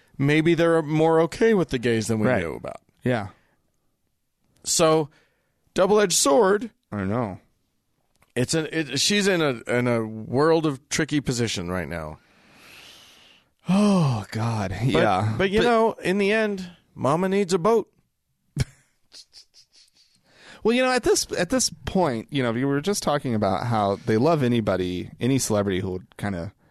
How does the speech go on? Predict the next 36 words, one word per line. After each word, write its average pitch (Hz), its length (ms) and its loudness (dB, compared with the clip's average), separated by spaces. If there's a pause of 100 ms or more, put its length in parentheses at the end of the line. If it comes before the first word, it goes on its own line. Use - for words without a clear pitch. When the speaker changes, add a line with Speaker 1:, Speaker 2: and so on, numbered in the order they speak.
(500)
Speaker 2:
come 101 220 -2
and, 90 240 -2
uh, 85 200 -4 (140)
show - 240 -4
up - 120 -8
for 85 160 -4
a 90 60 -4
day. 87 280 -8 (160)
Speaker 1:
Yeah. 113 200 0
Speaker 2:
Uh, 113 420 0 (180)
I'm 262 160 0
actually - 320 -2
shocked, - 720 -4
shocked, - 720 -2
I 113 100 -2
tell 107 240 -6
you, 87 240 -6 (380)
that 120 100 -2
this 165 180 0
is 143 160 0
not, 147 520 0 (340)
that 139 100 -2
this 160 140 2
has 156 80 -2
not 156 260 2
become 131 640 -2
the 127 180 -4
Gladys 131 420 0
Knight 127 180 -2
Christmas 123 400 -2
special 95 580 -2
with 110 220 0
the - 60 -2
Mormon 107 320 0
Tabernacle 92 520 -6
Choir. - 460 -6